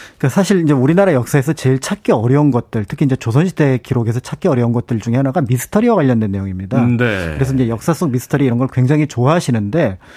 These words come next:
Speaker 1: 우리 기록이 워낙에 촘촘하고 합리적이기 때문에 이제 그런 것들을 배제하는 경우가 많거든요.
Speaker 2: 음.
Speaker 1: 그런데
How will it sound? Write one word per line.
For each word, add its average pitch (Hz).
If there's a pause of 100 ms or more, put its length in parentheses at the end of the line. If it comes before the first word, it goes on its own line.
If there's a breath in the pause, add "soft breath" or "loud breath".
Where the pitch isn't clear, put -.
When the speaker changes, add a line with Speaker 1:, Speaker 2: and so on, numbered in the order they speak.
(460 loud breath)
Speaker 1:
우리 151
기록이 147
워낙에 151
촘촘하고 190
합리적이기 180
때문에 110 (220 soft breath)
이제 143
그런 160
것들을 170
배제하는 147
경우가 147
많거든요. 104
Speaker 2:
음. 101 (300 loud breath)
Speaker 1:
그런데 185